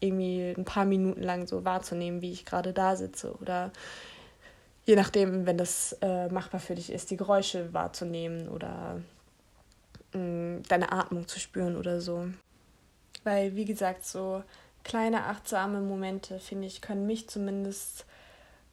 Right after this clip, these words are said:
manchmal total gut erden und ankommen lassen und das tut mir total gut und vielleicht möchtest du ja auch sowas in die Richtung ein bisschen versuchen zu integrieren.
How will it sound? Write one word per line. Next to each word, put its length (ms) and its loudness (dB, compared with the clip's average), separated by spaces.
manchmal 560 2
total 480 0
gut 400 -4
erden 480 2
und 240 -4
ankommen 420 0
lassen 680 -2
und 460 -6
das 240 -2
tut 180 -8
mir 320 -2
total 320 -6
gut 280 -10
und 300 -8
vielleicht 340 4
möchtest 360 -4
du 40 0
ja 140 0
auch 200 -2
sowas 340 -2
in 100 -4
die 80 -4
Richtung 340 -8
ein 100 -2
bisschen 280 -6
versuchen 600 -4
zu 120 4
integrieren. 840 2